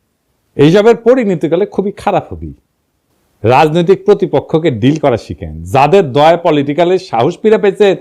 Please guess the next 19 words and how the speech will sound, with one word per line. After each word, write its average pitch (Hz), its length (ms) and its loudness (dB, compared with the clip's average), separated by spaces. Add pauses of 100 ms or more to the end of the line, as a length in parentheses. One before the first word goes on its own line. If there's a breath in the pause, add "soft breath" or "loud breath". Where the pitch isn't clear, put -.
(300 soft breath)
তাদের 165 240 2
কটু 214 300 2
কথার 185 280 2
সমালোচনা 175 600 -2
সহ্য 147 300 -2
করা 143 160 2
শিখেন। 92 400 -8 (680)
জুলাই 208 400 2
একটা 208 220 0
বড় 220 300 2
দল, 180 340 4
আওয়ামী 190 280 2
লীগ 233 140 2
আপনাদের 214 460 0
চাইতে 240 260 0
বড় 208 240 0
দল 143 200 -2
ছিল, 135 180 -4 (300 loud breath)
ওর 170 160 4